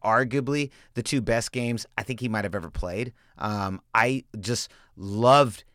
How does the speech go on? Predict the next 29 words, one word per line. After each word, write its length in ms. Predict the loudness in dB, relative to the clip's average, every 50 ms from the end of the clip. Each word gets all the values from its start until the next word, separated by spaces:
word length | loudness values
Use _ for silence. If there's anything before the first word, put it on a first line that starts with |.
| _ _ _ _ _ _ -10
loved 420 | -6 -4 2 6 6 6 6 6
him 140 | 0 0 2
in 80 | 2 0
the 60 | 0
sleeveless 420 | -2 -2 -2 -2 -2 -2 -4 -6 -4
game 380 | -6 -4 -4 -4 -4 -6 -8 -12 _ _ _ _ _ -10
and 240 | -8 -6 -6 -4 -2
loved 340 | 2 4 6 4 4 2
him 280 | -4 -4 -2 -2 -4 -6 _ _ _ -12
in 120 | -8 -4
that 180 | -4 -4 -4 -4
divisional 440 | -6 -4 -4 -4 -4 -4 -6 -8 -6
round. 380 | -4 -4 -4 -4 -4 -6 -6 _
He 300 | _ -18 -12 -10 -8 -6
was 300 | -4 -4 -4 -4 -6 -10
just 420 | -6 -2 -2 0 0 -2 -6 -10 _ _ _ _ _ _ _ -12
so 420 | -8 -4 -2 2 2 4 4 2
beastly 600 | 0 0 0 0 0 0 -2 -2 -4 -4 -6 -6 -8 -8
in 140 | -6 -6 -4
both 320 | -2 0 0 0 0 -2
these 220 | -2 -4 -4 -4 -4
games, 480 | -4 -4 -2 -2 -2 -4 -6 -8 -10 -12
and, 260 | -10 -8 -8 -8 -6
and, 220 | -4 -4 -4 -4
you 140 | -4 -2 -2
know, 160 | 0 0 -2 -4
hard-fought 680 | -6 -2 0 2 2 2 2 2 2 4 4 4 2
games 320 | 0 0 0 0 -2 0 0
on 260 | 0 -2 -2 -6